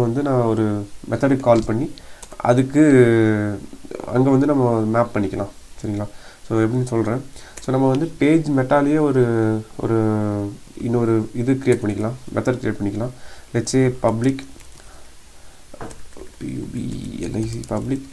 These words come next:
static, சரிங்களா? இது வந்து நான் create பேஜினேஷன் வைக்கிறேன், சரிங்களா? And, ஆ, எனக்கு வந்து, ஆ, என்ன வரும்னு பார்த்தீங்கன்னா, page இதுதானே வரும். So, page இதுக்கு வந்து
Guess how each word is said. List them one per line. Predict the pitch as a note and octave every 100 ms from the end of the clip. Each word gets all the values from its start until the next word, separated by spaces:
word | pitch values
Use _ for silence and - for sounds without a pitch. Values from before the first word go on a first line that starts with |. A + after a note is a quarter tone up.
| -
static, | - - G#2 C3+ C3+ - - - - -
சரிங்களா? | G#2+ G#2+ C3 - - - -
இது | B2+
வந்து | C3
நான் | D#3 D3 B2+
create | B2 C3+ C3+ - - - - - - - - - - -
பேஜினேஷன் | C3 B2+ A#2 A#2+ A2+ G#2+ B2
வைக்கிறேன், | B2 G2 G2 G2 - - - -
சரிங்களா? | G#2 G2+ G#2 - - - -
And, | B2+ B2+ A#2+ A#2
ஆ, | A2 A2 G#2+ G#2+ -
எனக்கு | A#2+ A#2+
வந்து, | B2 B2+ D#3 C#3+ A#2+ G#2 - - - - - -
ஆ, | A#2
என்ன | A2 B2+ D3 C#3 B2+ F2+
வரும்னு | B2 C3+ B2+
பார்த்தீங்கன்னா, | A#2+ B2 D#3+ - -
page | C3 C3 A2+ -
இதுதானே | - A#2+ B2+ B2
வரும். | G#2 A2 - - - - -
So, | A2 G#2
page | - A2+ C#3+ - - - - - - - - - - - - - - - -
இதுக்கு | - A#2 A#2 A2+
வந்து | A2 B2+ E3+